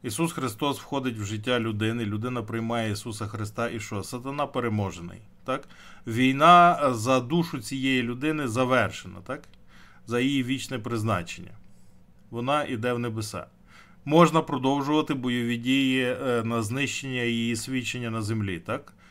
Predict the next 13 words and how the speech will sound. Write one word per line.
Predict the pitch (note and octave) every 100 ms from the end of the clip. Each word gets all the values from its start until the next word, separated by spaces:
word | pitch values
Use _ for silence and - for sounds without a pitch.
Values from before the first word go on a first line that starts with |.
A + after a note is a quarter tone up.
| -
Щоб | - A2+
вона | C3+ C#3+ C3
не | B2+
мала | B2+ C3 C3
ніякого | A#2 A#2+ A#2+ A#2 A2 A#2 G#2+
виявлення, | B2 C3 C3+ B2+ B2+ B2 A#2+ B2 - - - - - - C3
е, | A#2 A2 A2 A2 A2 A2
Бога | G#2+ B2 C3 B2 B2
на | A#2
землі | G#2 A2+ G#2+ A#2 A#2+ A2 G#2+
як | A#2 G#2+
віруючий, | B2 D3 A#2 F#2 - F#2
так? | E2+ E2